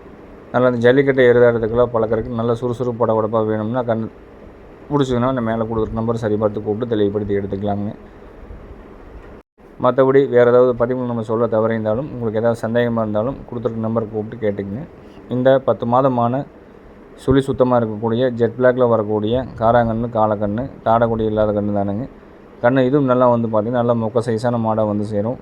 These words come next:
விற்பனை விலை அப்படிங்கிறது இருபத்தி நாலாயிரத்தி ஐந்நூறுரூவா சொல்லியிருக்கிறோம். வேணுங்கிறவங்க தொடர்பு கொண்டு கேட்டுக்கலாம். வீடியோக்கள், ஃபோட்டோக்கள் வேணுனாலும் தனிப்பட்ட முறையில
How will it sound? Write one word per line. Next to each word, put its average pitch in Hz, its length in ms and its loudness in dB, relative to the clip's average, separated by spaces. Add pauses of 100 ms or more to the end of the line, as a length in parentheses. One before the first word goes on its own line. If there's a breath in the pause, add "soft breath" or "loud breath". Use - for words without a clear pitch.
(140)
விற்பனை 135 360 0
விலை 123 220 4
அப்படிங்கிறது 110 500 -2
இருபத்தி 123 340 -2 (100)
நாலாயிரத்தி 110 400 0
ஐந்நூறுரூவா 104 340 -2
சொல்லியிருக்கிறோம். 104 440 -4 (140)
வேணுங்கிறவங்க 113 480 -2
தொடர்பு 104 200 -2
கொண்டு 101 220 -4
கேட்டுக்கலாம். 98 420 -6 (1200 loud breath)
வீடியோக்கள், 143 460 4
ஃபோட்டோக்கள் 120 480 2
வேணுனாலும் 113 500 0
தனிப்பட்ட 123 380 2
முறையில 117 280 2